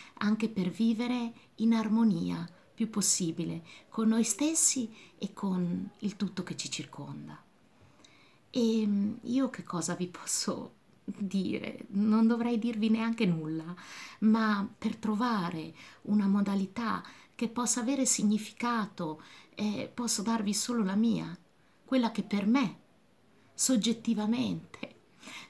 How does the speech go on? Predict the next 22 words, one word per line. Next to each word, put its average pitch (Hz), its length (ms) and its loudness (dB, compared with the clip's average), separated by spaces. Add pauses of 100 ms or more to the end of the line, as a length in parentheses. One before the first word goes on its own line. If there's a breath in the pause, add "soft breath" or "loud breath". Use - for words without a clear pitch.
(140)
in 190 180 0
tutta 240 280 2
la 226 100 4
mia 233 340 2
umanità 226 720 4
e 202 100 2
imperfezione, 196 1080 2 (280 loud breath)
ha - 160 0
comunque 208 800 4 (240)
rivestito 208 1040 0 (260 loud breath)
un'importanza, 220 840 2
un 185 80 2
significato 196 920 0 (260 loud breath)
molto 233 420 2
profondi. 180 720 -8 (560 soft breath)
Io 254 320 4
sono 202 280 2
molto 202 400 2
legata 180 440 -10
a - 20 -18
questo - 280 -6
cammino. 175 720 -6